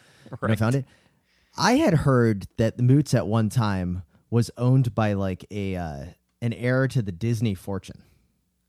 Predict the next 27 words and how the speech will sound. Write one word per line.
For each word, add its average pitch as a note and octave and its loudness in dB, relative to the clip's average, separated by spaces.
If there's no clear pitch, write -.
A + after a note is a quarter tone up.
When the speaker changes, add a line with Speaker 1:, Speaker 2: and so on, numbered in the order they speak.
Speaker 2:
Uh-huh. A2 -6
Speaker 1:
And C3 0
then C3 4
that's C3+ -2
when B2+ 0
they A2 0
sold E3+ -2
it F#2+ -4
a A2+ -6
little A#2 0
while G#2 -2
back. - -12
To, A#2+ -2
Speaker 2:
Okay. G#2+ -2
Speaker 1:
'cause A2 -6
now B2 0
it's A#2+ -4
the A#2 -2
gentleman G#2+ -2
from, F2+ -6
uh, D#2 -8
a G2+ -8
gentleman G2+ -2
from F2 -10
Arkansas, F#2+ -10
I D2 -12
believe, D2+ -14